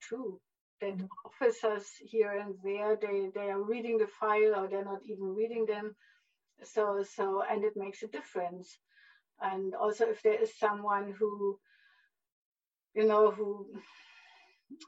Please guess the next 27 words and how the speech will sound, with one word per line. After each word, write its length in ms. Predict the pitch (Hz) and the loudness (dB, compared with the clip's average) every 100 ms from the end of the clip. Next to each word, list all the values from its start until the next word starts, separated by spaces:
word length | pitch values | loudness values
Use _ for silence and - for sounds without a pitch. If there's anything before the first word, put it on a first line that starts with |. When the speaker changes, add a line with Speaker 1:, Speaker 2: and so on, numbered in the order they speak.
| - | -8
Speaker 1:
uh, 380 | 214 202 202 190 226 233 226 | -4 -4 -4 -4 -6 -8 2
gives 180 | 226 208 | 2 4
you 100 | 208 | 0
a 40 | |
place 400 | 202 214 196 - | 0 -4 -4 -4
to 140 | - 202 | -8 -8
stay 500 | - 202 233 - - _ _ _ - | -6 -2 -2 -4 -12 _ _ _ -16
Speaker 2:
Mm-hmm. 240 | 214 185 196 _ _ _ _ _ | -14 -14 -16 _ _ _ _ _
Speaker 1:
when, 240 | 202 202 196 | -6 -4 -4
when 200 | 208 208 | -6 -4
you 80 | |
are 120 | 202 190 | -4 -2
lost. 500 | 185 196 - - - | -2 -4 -8 -12 -2
So 220 | 208 214 | 0 6
the 100 | 214 | 6
questions 520 | 214 233 254 269 254 | 6 2 2 -6 -4
are 140 | 220 220 | 0 2
not 220 | 240 - | 0 0
so 140 | 233 | -2
far 240 | 214 214 220 | 0 2 6
away 300 | 220 214 214 | 8 8 6
from 200 | 220 214 | 2 -2
my 100 | 202 | 0
other 240 | 214 233 | 0 2
books. 280 | 220 226 - | 4 2 2
Only 280 | - 233 247 | -2 0 2
the, 260 | 226 226 | 6 6